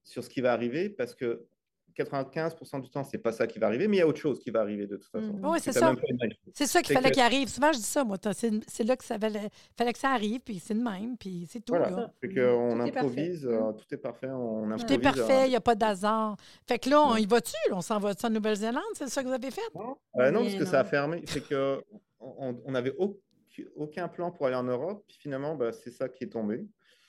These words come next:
Speaker 1: On dit, bah, on va faire l'Europe. Euh, on va faire depuis la Grèce, parce que c'est le point le plus chaud, entre guillemets, parce que ça n'a pas été le cas, euh,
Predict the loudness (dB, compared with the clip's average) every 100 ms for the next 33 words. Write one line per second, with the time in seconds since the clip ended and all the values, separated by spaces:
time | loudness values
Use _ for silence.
0 | _ _ -8 -2 2 4 4 2 2 2
1 | 2 -2 -6 _ _ -8 -6 -4 -4 -2
2 | -4 -2 -6 -6 -10 -4 -4 -2 -4 -6
3 | -8 _ _ -18 -12 -10 -8 -6 -6 -8
4 | -12 -6 -4 -4 -8 _ _ -8 -4 -2
5 | 0 0 0 -6 -8 -6 -6 -8 -12 _
6 | _ 2 4 4 0 -4 -4 -4 -10 -20
7 | -20 -20 _ _ -2 2 4 2 -2